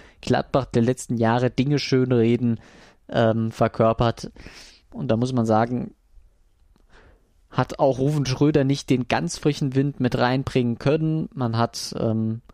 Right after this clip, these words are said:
von den geholten Transfers wie ein Shuto Maschino nicht wirklich, äh, profitieren können. Ein Tabakovic als Laie war noch mit einer der besten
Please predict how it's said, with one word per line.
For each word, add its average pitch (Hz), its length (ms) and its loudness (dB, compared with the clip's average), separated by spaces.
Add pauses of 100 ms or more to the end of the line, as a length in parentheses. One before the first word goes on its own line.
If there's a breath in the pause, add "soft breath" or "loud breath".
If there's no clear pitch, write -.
(720 soft breath)
von 123 240 -2
den 117 280 2
geholten 127 360 2
Transfers 120 840 -2
wie 113 140 0
ein 104 760 -2 (680)
Shuto 139 380 0
Maschino 127 580 2
nicht 131 320 -4
wirklich, 127 720 0 (340)
äh, 120 220 2
profitieren 135 720 -2
können. 127 340 0 (1080 loud breath)
Ein 135 80 -2
Tabakovic 127 680 0
als - 220 -2
Laie 117 360 4
war 113 140 2
noch 110 180 2
mit 123 200 0
einer - 180 -2
der 107 140 0
besten 151 560 -2